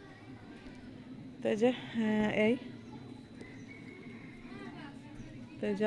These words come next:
আমার মেয়েরা সবাই আছে, তো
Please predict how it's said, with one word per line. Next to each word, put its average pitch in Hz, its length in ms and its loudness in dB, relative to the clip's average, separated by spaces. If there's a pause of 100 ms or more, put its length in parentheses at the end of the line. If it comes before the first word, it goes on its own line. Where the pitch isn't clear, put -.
(140)
আমার 202 160 8 (100)
মেয়েরা 196 300 10 (120)
সবাই 190 320 8
আছে, - 200 -2 (4000)
তো 254 60 -2